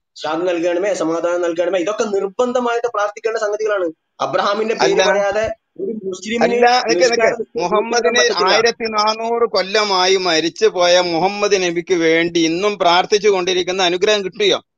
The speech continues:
Speaker 2: ഇത്ര
Speaker 1: യെസ്, യെസ്.
Speaker 2: ആയിരത്തി നാനൂറ്
Speaker 1: അത്, അത്, അത്
Speaker 2: കൊല്ലമായിട്ട്
Speaker 1: ഞങ്ങൾക്ക് ക-,
Speaker 2: അള്ളാഹു,
Speaker 1: ഞങ്ങളോട്
Speaker 2: നിക്ക്, നിക്ക്,
Speaker 1: കൽപ്പിച്ച
Speaker 2: മെറിൻ
Speaker 1: കടമയാണ്.
Speaker 2: പറയട്ടെ, പറയട്ടെ,
Speaker 1: ഞങ്ങളോട്
Speaker 2: പറയട്ടെ,
Speaker 1: കൽപ്പിച്ച
Speaker 2: മനുഷ്യൻ.
Speaker 1: കടമയാണ്.
Speaker 2: നിക്ക്,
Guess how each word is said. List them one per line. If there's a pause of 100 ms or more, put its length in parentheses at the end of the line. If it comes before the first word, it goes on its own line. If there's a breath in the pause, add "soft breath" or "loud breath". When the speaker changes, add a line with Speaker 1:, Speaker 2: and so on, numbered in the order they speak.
(180)
Speaker 2:
ഇത്ര
Speaker 1:
യെസ്,
യെസ്.
Speaker 2:
ആയിരത്തി
നാനൂറ്
Speaker 1:
അത്,
അത്,
അത്
Speaker 2:
കൊല്ലമായിട്ട്
Speaker 1:
ഞങ്ങൾക്ക്
ക-,
Speaker 2:
അള്ളാഹു,
Speaker 1:
ഞങ്ങളോട്
Speaker 2:
നിക്ക്,
നിക്ക്,
Speaker 1:
കൽപ്പിച്ച
Speaker 2:
മെറിൻ
Speaker 1:
കടമയാണ്.
Speaker 2:
പറയട്ടെ,
പറയട്ടെ,
Speaker 1:
ഞങ്ങളോട്
Speaker 2:
പറയട്ടെ,
Speaker 1:
കൽപ്പിച്ച
Speaker 2:
മനുഷ്യൻ.
Speaker 1:
കടമയാണ്.
Speaker 2:
നിക്ക്,